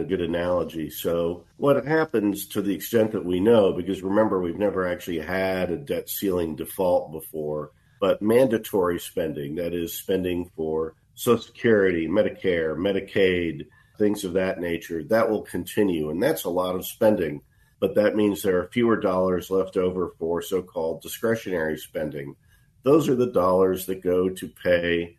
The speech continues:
government contractors for work performed. And even inside there, Tom, there will be a hierarchy.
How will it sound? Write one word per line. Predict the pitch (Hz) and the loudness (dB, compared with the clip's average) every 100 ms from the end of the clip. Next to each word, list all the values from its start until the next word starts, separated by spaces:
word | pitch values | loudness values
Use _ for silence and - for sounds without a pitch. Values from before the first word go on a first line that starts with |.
| _ | _
government | 90 87 90 85 | 0 0 0 -2
contractors | - 98 95 - 82 80 - 82 | -2 2 2 0 -4 -4 -6 -6
for | - 85 | -6 -4
work | 80 80 80 - | -4 -4 -8 -12
performed. | 80 - 98 92 73 67 _ _ _ _ _ | -14 0 4 4 2 -4 _ _ _ _ _
And | 98 98 | -2 0
even | 123 143 135 | 4 4 6
inside | 117 110 - 98 95 92 | 4 4 2 2 2 2
there, | 98 95 95 | 4 4 2
Tom, | - 90 87 | -2 -2 -2
there | 87 90 | 0 2
will | 92 | 0
be | 82 87 | 0 -2
a | 85 | -2
hierarchy. | 95 95 80 80 73 - 73 | 0 0 2 0 -4 -8 -10